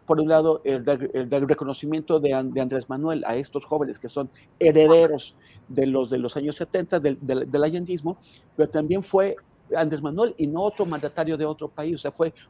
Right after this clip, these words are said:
un reconocimiento a México, el que, el que hizo el gobierno de, de Chile, invitándolo a compartir este momento tan emotivo, tan importante, tan, tan crucial para la historia, no solo de Chile,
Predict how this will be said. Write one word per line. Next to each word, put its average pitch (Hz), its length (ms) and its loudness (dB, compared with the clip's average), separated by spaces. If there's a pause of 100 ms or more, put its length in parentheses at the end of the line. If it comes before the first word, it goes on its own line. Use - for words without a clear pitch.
un 156 140 0
reconocimiento 165 800 -2
a 135 100 -2
México, 196 520 -8 (280)
el 139 140 0
que, 143 120 -2 (160)
el 143 120 -2
que 143 120 -4
hizo 156 400 -4
el 131 140 -2
gobierno 143 380 -2
de, 123 200 -6
de 120 380 -8
Chile, 175 400 -6
invitándolo 147 680 -4 (240)
a 131 80 -2
compartir - 580 -4
este 156 300 0
momento 143 600 -4 (220)
tan 190 160 4
emotivo, 156 480 0
tan 160 220 0
importante, 139 840 -4 (320)
tan, 139 240 0
tan 139 200 0
crucial 156 580 2
para 131 160 0
la 123 100 -2
historia, 143 340 -2
no 139 180 -2
solo 147 240 -4
de 127 240 -6
Chile, 170 320 -6